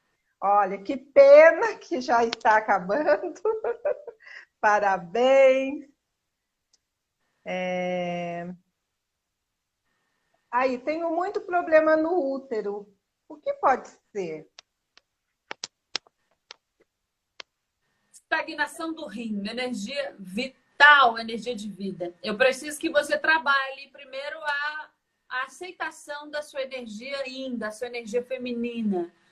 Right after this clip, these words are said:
Speaker 2: A sua criatividade foi podada, você se anulou por muito tempo. Tem um post que eu fiz só sobre o útero,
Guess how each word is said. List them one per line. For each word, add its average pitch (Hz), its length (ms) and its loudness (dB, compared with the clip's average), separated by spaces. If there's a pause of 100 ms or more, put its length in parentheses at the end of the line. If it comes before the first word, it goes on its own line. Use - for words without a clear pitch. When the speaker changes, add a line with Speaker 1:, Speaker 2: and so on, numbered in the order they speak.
(220)
Speaker 2:
A 202 80 -4
sua 269 220 4
criatividade 269 640 -2
foi 302 200 0
podada, 240 680 2
você 214 260 -16
se 262 120 -16
anulou 247 340 -6
por 247 140 -20
muito 262 260 -20
tempo. 220 340 -8
Tem 262 180 -12
um 359 120 -8
post 311 520 -4
que 262 100 -6
eu 254 140 -4
fiz 269 240 -16
só 311 240 -4
sobre 330 340 -8
o 302 60 -12
útero, 226 460 -10